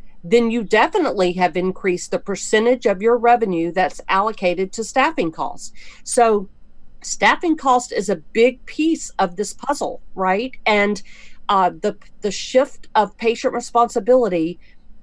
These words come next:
is having a major impact on that. So, um, I think that's very interesting to look at that, that particular component of it. Um, and you have to, you also have to look at what your staffing salaries are. So not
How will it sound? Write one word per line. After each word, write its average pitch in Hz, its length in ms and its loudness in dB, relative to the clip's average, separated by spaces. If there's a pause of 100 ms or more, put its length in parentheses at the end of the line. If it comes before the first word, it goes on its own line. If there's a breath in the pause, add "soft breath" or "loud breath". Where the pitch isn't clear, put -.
(380)
is 208 120 2
having 220 400 0
a 214 40 0
major 190 420 0
impact 233 480 -2
on 160 140 0
that. 139 300 -6
So, 202 460 0 (580 soft breath)
um, 190 260 2
I - 100 0
think 254 260 0
that's 220 180 2
very 220 260 2
interesting 220 640 -2
to 202 120 -6
look 220 260 -2
at 233 100 -4
that, 170 260 0 (120)
that 185 220 -2
particular 196 580 -4
component 208 680 -4
of 160 180 -2
it. - 160 -8 (400 soft breath)
Um, 185 300 0
and 202 260 0
you 202 220 -4
have 220 260 -2
to, 214 180 0 (220)
you 208 160 2
also 254 300 4
have 240 180 0
to 220 80 -4
look 220 220 0
at 247 100 -2
what 196 160 -2
your 202 80 -6
staffing 202 480 -2
salaries 190 560 -2
are. 214 320 0
So - 180 -2
not 196 340 2